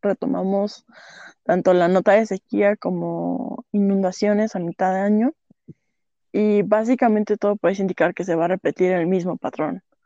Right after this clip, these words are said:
¿no? O sea, aunque ahorita las presas estén llenas y no haya tanto problema con los suministros,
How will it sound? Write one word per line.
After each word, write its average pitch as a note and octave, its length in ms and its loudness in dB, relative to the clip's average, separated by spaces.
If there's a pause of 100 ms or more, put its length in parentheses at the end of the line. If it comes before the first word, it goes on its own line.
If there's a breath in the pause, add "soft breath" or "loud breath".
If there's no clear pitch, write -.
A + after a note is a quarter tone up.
(480)
¿no? F3+ 280 -2
O - 60 -12
sea, F3 180 0
aunque F3+ 240 -2
ahorita F#3+ 560 0
las E3+ 220 -2
presas F#3 320 -4
estén F3+ 320 -4
llenas F#3+ 500 -2
y - 60 -6
no F3+ 200 -6
haya F3 340 -2
tanto G3 280 -4
problema F#3 400 -4
con F#3+ 140 -2
los F3+ 120 -8
suministros, G3 720 -4